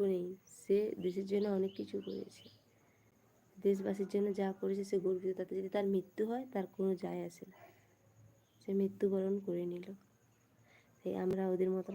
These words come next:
কখনোই হতে পারবো না। ওদের অবশ্যই স্মরণ করা উচিত কালকের দিনে। সকলেই স্মরণ করো এবং স্বাধীনতা দিবস সকলেই পালন করো। সকলে ভালো থেকো, সুস্থ থেকো, টাটা। আবার কালকে এই রকম সময় নটায় আসবো।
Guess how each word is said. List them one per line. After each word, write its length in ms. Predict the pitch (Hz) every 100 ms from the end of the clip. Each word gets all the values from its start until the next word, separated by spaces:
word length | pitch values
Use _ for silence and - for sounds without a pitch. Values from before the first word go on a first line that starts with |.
| 190
কখনোই 360 | 190 196 202
হতে 220 | 214 202 196
পারবো 300 | 196 190 196
না। 140 | 202 240 - - - _ _ _ _ -
ওদের 240 | 175 185 185
অবশ্যই 460 | 180 202 196 208
স্মরণ 260 | 202 196 190
করা 200 | 190 190 185
উচিত 200 | - -
কালকের 340 | 180 175 185 175
দিনে। 240 | 190 202 - - _ - _ -
সকলেই 500 | - 180 175 185 196
স্মরণ 300 | 196 185 185
করো 260 | 185 190 196 208 - _ _ _ _ _ _ _ -
এবং 640 | 185 175 170 170 170 170 170
স্বাধীনতা 420 | - 175 175 180
দিবস 260 | 180 190 196
সকলেই 340 | 190 180 180 185
পালন 320 | - 175 175
করো। 260 | 175 180 190 - _ _ _ _ _ _ _ _ _ -
সকলে 280 | - 190 190
ভালো 200 | 185 185
থেকো, 220 | 190 196
সুস্থ 260 | 196 185 -
থেকো, 220 | 175 180 190
টাটা। 400 | 180 175 - 196 196 _ _ _
আবার 200 | 185 185
কালকে 360 | 185 180 180 185 180 -
এই 120 | 180
রকম 260 | 175 175 180
সময় 360 | 185 185 180 202 - -
নটায় 400 | 185 180 180 180 180
আসবো। 300 | 180 185